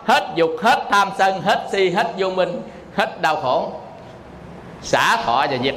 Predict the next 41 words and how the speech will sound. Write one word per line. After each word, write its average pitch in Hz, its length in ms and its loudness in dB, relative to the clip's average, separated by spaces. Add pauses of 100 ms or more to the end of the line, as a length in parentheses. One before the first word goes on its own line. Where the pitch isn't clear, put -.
thọ 131 340 2
bằng 139 260 0
thiền 131 180 -2
định, 123 240 0
xả 131 320 2
thọ 131 220 2 (120)
và 131 440 0
diệt 127 180 -4
thọ 113 180 2
bằng 135 260 -2
tiếp 202 120 0
xúc - 160 0 (180)
tu 160 120 2
tập. 113 160 0 (1400)
Nên 180 260 4
quý 226 80 4
vị 165 120 2
đọc 143 260 2
cái 214 60 2
bài 160 200 4
kinh 165 420 -2
Tất - 280 0
cả 135 340 2
các 202 240 -2
cảm 135 140 0 (100)
thọ 131 440 2 (240)
ở 160 260 2
kinh 147 120 -2
Trung 151 160 -4
Bộ 131 380 2 (120)
thì 123 60 0
chúng 139 80 0
ta 147 100 4
sẽ 165 120 -4
thấy 180 140 2
được - 200 -2
điều 139 120 -2
này 123 240 -2 (140)
là 127 120 0
tu 151 200 -2
thọ, 123 340 0